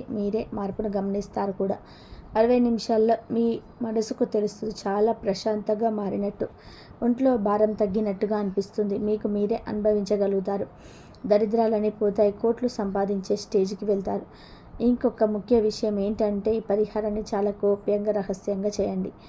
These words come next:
అందరికీ పరిహారం గురించి చెప్పవద్దు, కేవలం మీ ఇంట్లో వారికి మాత్రమే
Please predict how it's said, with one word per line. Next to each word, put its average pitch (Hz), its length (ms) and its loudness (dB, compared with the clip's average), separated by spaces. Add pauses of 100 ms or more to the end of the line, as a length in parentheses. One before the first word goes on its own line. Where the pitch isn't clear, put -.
(560)
అందరికీ 220 420 0 (120)
పరిహారం 214 520 0
గురించి 208 260 -2
చెప్పవద్దు, 202 520 0
కేవలం 214 460 2
మీ 202 180 -2
ఇంట్లో 202 300 0
వారికి 202 320 0
మాత్రమే 202 460 -2